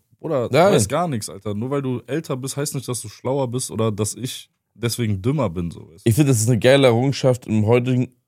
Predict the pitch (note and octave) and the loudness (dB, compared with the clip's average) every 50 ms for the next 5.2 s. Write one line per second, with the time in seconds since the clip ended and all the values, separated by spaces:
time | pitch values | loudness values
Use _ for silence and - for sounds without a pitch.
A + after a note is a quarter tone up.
0 | _ _ _ _ G2 G2 F#2+ F#2 F#2 G#2+ A#2+ A#2 A2+ G2+ F#2 - - A2+ A2+ A2+ | _ _ _ _ -4 -2 -2 0 0 0 0 2 0 -2 -4 -2 0 0 0 0
1 | A#2 A2 - A#2 G2+ G2 F#2+ - - - G#2+ G#2+ A2 A2 - - G2 - - E2+ | 0 0 0 0 0 0 -2 -4 -4 0 0 2 0 0 -4 -8 -6 -4 -2 -2
2 | G#2+ G#2+ A2 G2+ G2 F#2+ F#2 F#2 F#2 - - - G2+ G#2+ A#2 B2 - A#2+ G#2+ F#2+ | -2 -2 -4 -4 -4 -4 -4 -4 -4 -6 -6 0 2 2 2 2 2 0 -2 -2
3 | - - - G2 G2 G2 G2+ G2+ G#2 A2 - - - _ _ _ _ _ _ - | -4 -4 -4 -2 0 0 0 -2 -4 -6 -10 -12 -12 _ _ _ _ _ _ -2
4 | G#2 A2 B2 A2+ G#2 F#2+ G#2+ A2 A2 G#2+ F#2 F#2+ F#2 - - - - G2 F2+ F#2 | 0 2 2 2 2 2 2 2 2 2 2 0 0 -2 -4 -8 -6 -6 -6 -6
5 | A#2+ - _ | -10 -12 _